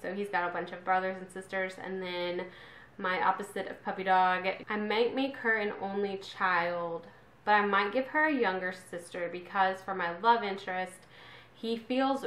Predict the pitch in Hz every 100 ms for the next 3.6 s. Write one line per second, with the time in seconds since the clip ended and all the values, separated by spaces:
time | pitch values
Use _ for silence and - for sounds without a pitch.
0 | 185 196 202 202 208 - 185 180 180 185
1 | 160 175 - 220 311 311 320 349 349 220
2 | 202 233 226 233 226 - 208 214 208 202
3 | 196 196 185 185 180